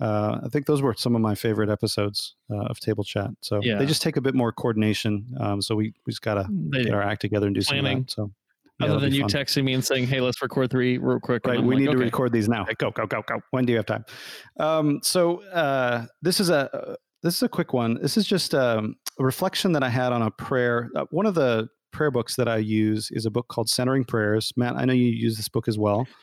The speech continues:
Speaker 2: I use it.
Speaker 1: Uh, by Peter Traben Haas, and it's a one-year daily companion for going deeper into the love of God. That basically,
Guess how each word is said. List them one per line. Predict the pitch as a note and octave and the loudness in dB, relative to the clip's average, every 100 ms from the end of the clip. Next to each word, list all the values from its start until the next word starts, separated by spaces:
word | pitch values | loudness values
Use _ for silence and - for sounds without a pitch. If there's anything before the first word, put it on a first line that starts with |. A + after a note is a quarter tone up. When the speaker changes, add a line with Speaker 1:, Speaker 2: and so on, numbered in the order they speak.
| _ _ | _ _
Speaker 2:
I | A#2+ | -2
use | A2+ C3 D#3 | 0 2 2
it. | C3+ | 2
Speaker 1:
Uh, | A#2+ A#2 | 0 0
by | A2+ A#2+ - | 0 -2 -4
Peter | - E3 E3+ E3+ | -2 2 4 2
Traben | - - C3+ B2+ | 0 0 2 2
Haas, | A2+ A2+ G#2 G2+ - - - | 2 0 -2 -2 -4 -4 -2
and | A#2 | 0
it's | A2+ - | 0 0
a | A#2 A2 | 0 2
one-year | A#2 D3+ D3+ D3 C#3 | 2 4 4 4 2
daily | C3+ C#3 | 2 2
companion | B2+ A2+ B2 B2+ C3 | 2 0 2 2 2
for | A#2+ | 0
going | A2+ A2 | -2 -2
deeper | G2 C#3 - D3+ | -2 -2 0 -2
into | A#2+ | -4
the | G2+ | -4
love | G#2 A2 | -2 -2
of | G#2+ | -2
God. | G#2 G2+ | -4 -2
That | A2+ | -2
basically, | A#3 C4+ D#4+ - D3+ C3 | 0 2 2 2 4 4